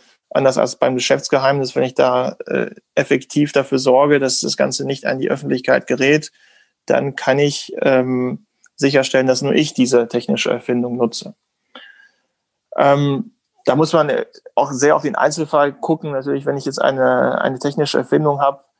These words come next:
die erkennbar ist, sobald ich ein Produkt etwa in den, in den, ähm, Verkehr bringe, da komme ich mit dem Geschäftsgeheimnis nicht weiter, weil jeder einfach sich das Produkt angucken kann und dann die technische Erfindung sieht.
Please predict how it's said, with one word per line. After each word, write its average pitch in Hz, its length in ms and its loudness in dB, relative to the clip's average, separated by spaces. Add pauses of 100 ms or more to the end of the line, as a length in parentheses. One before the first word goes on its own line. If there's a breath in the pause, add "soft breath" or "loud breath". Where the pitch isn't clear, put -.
(260)
die 135 640 2 (220)
erkennbar 147 540 2
ist, 139 120 0
sobald 131 300 0
ich 139 100 -6
ein 131 140 -8
Produkt 143 600 -4
etwa 139 280 -2
in 131 80 -2
den, 127 220 -4
in 131 140 -4
den, 127 380 -4
ähm, 120 280 -2
Verkehr 139 380 0
bringe, 135 480 0 (320 soft breath)
da 135 120 -4
komme 139 180 -2
ich 135 60 -6
mit 139 160 0
dem 131 80 -2
Geschäftsgeheimnis 131 640 0
nicht 127 160 -2
weiter, 127 320 2
weil 123 140 0
jeder 131 160 4
einfach 131 220 -2
sich 123 140 -6
das - 140 -8
Produkt 131 320 -4
angucken 135 420 -2
kann 131 220 0
und 131 140 -4
dann 123 140 0
die 123 100 -14
technische - 380 -2
Erfindung 123 380 -2
sieht. 131 300 -2